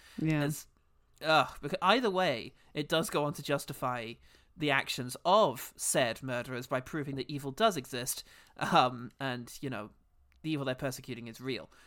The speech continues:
Speaker 2: So it's fairly gross to see that behavior justified, and always has been.
Speaker 1: Yay.
Speaker 2: It's my, it's my big issue with the Conjuring films too, and I like those movies, but Ed and Lorraine Warren are hacks.
Speaker 1: <laughs>
Speaker 2: So,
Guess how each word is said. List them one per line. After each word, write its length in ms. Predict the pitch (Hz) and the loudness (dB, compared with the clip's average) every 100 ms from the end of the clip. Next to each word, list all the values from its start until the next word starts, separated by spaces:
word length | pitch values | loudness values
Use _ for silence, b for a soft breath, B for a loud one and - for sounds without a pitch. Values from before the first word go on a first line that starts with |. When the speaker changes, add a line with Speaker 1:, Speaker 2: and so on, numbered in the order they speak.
| b | b
Speaker 2:
So 160 | - 202 | -2 0
it's 140 | 208 | 0
fairly 280 | - 320 226 | 2 4 2
gross 380 | 151 123 139 - | 0 0 0 -2
to 80 | |
see 180 | 160 151 | -2 -2
that 180 | 135 127 | -2 -2
behavior 320 | 135 131 131 | -4 -6 -6
justified, 580 | 120 120 - 131 135 135 | -8 -8 -10 -4 -2 -2
and 80 | 127 | -4
always 200 | 123 127 | -8 -6
has 240 | 127 127 - | -6 -6 -4
been. 180 | 269 | -2
Speaker 1:
Yay. 540 | 247 240 226 220 208 - | -2 -2 0 0 -2 -6
Speaker 2:
It's 220 | - 165 | -10 -6
my, 120 | - 196 - | -2 -2 -4
it's 160 | - | -4
my 80 | 220 | -4
big 180 | 208 240 | -2 -4
issue 160 | 208 | -4
with 80 | 165 | -6
the 80 | 143 | -8
Conjuring 400 | - 139 131 120 | -8 -8 -6 -10
films 320 | - 117 117 | -10 -12 -10
too, 260 | - 131 113 | -10 -8 -6
and 80 | 117 | -4
I 120 | 165 | -2
like 380 | 143 147 156 - | 0 0 0 -6
those 260 | 123 117 | -8 -8
movies, 360 | 117 101 92 90 | -8 -10 -12 -12
but 140 | - | -10
Ed 120 | 127 | -8
and 100 | 131 | -8
Lorraine 260 | 131 123 117 | -8 -10 -10
Warren 280 | 120 120 104 | -10 -10 -12
are 60 | - - | -16 -8
hacks. 400 | 117 - - - B B B B - | -8 -8 -14 -16 B B B B 2
Speaker 1:
<laughs> 140 | 190 | 8
Speaker 2:
So, 240 | 269 285 | 8 8